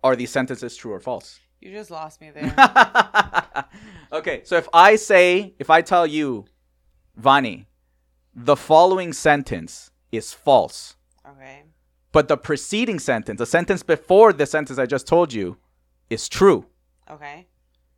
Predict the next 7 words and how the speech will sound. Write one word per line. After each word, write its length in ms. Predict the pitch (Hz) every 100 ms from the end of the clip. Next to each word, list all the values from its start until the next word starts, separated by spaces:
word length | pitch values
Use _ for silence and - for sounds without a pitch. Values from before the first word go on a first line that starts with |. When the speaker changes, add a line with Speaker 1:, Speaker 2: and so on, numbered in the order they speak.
| _ _ _ _ -
Speaker 1:
Are 100 | 139
the 80 | 131
sentences 480 | 139 131 127 127 -
true 180 | - 104
or 80 |
false? 420 | - 143 - - _ _ _ _ _ _ _ _
Speaker 2:
Both. 360 | 131 131 _